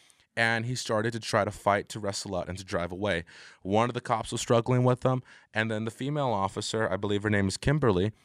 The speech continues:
that's when she reached for, supposedly or allegedly reached for her taser. I do not believe this has anything to do with racist intent. It was just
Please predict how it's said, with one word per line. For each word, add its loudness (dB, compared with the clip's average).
that's 2
when -2
she -2
reached -2
for, 2
supposedly -2
or -2
allegedly -6
reached -6
for 4
her 4
taser. 2
I 4
do -4
not 0
believe -4
this 0
has -2
anything 2
to 4
do 4
with 2
racist -2
intent. 0
It 4
was 0
just -4